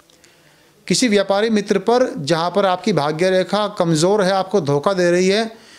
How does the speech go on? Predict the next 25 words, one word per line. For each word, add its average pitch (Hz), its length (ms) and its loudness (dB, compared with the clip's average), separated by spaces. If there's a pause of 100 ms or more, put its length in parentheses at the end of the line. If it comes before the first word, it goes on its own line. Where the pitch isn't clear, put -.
(180)
आपको 165 260 -2
लगता 160 340 0
है 208 160 0
कि 226 100 0
ये 196 260 2
आयु 196 320 0
के 220 100 0
इस 180 140 -2
भाग 147 240 0
में 190 160 0
दिक्कत 175 340 -2
हो 156 80 0
सकती 170 300 -2
है, 226 80 2
वहाँ 175 380 -2
पर 220 160 0
बहुत 185 440 0
ज़्यादा 185 340 0
सोच 190 360 -2
समझ 170 260 -2
के 202 100 -2
एक 185 160 -2
एक 185 200 -2
कदम 170 180 0
उठाए, 170 360 -2